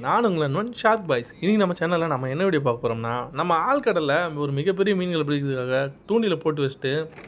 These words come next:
கொஞ்ச நேரம் ரெஸ்ட் எடுத்துட்டு இருந்தோம். ஆனா அந்த நேரத்துல பாத்தீங்கன்னா, நம்ம படகு சுத்தி பாத்தீங்கன்னா, ஏகப்பட்ட மீன்கள் கூட்டம் வந்துச்சு.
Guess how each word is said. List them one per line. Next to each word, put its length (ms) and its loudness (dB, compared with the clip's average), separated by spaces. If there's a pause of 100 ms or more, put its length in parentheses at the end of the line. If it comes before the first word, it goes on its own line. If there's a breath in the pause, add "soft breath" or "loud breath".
(220)
கொஞ்ச 240 6
நேரம் 380 6
ரெஸ்ட் 180 2
எடுத்துட்டு 260 2
இருந்தோம். 300 -2 (300)
ஆனா 180 6
அந்த 180 0
நேரத்துல 260 4
பாத்தீங்கன்னா, 340 0
நம்ம 140 2 (100)
படகு 320 2
சுத்தி 220 -4
பாத்தீங்கன்னா, 280 2 (220)
ஏகப்பட்ட 440 2 (120)
மீன்கள் 340 2
கூட்டம் 220 0
வந்துச்சு. 280 -6